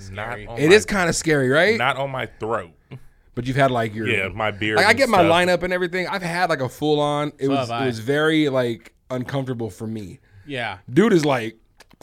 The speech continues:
Speaker 2: Well, and the other thing too, like, he'll tilt your head all the way back.
Speaker 3: Yeah.
Speaker 2: And then, like, take that razor from, like, the right corner and then just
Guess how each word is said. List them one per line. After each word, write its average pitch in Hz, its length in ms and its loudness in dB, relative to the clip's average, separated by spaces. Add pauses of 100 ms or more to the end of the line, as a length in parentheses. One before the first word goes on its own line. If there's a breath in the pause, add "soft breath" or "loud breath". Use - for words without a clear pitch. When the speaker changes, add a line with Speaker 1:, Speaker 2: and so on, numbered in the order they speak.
(240)
Speaker 2:
Well, 190 180 -2
and 196 140 -8
the 196 80 0
other 240 140 -4
thing 220 180 -8
too, 202 340 -8 (200)
like, 151 240 -6
he'll 202 200 -4
tilt 202 280 -6
your 147 140 -10
head 156 340 -8 (360 soft breath)
all 165 220 2
the 170 80 4
way 156 160 4
back. 135 480 0
Speaker 3:
Yeah. 247 580 2
Speaker 2:
And 160 100 2
then, 170 120 -2
like, 139 180 -6 (220)
take 190 220 -8
that 160 200 -6
razor 151 380 -2
from, 147 160 -6
like, 131 140 -4
the 123 100 -4
right 147 240 0
corner 151 300 -2
and 135 140 -2
then 139 120 4
just 120 180 -10